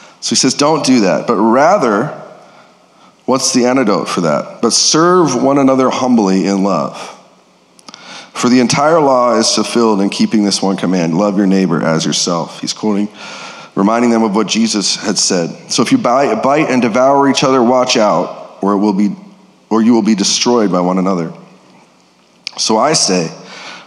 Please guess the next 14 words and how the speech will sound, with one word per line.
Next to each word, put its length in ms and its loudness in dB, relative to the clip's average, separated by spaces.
walk 680 0
by 140 0
the 100 -2
Spirit, 600 0
and 140 -4
you 80 2
will 100 2
not 240 -2
gratify 500 0
the 80 -2
desires 480 -2
of 120 -6
the 80 -2
flesh. 600 -4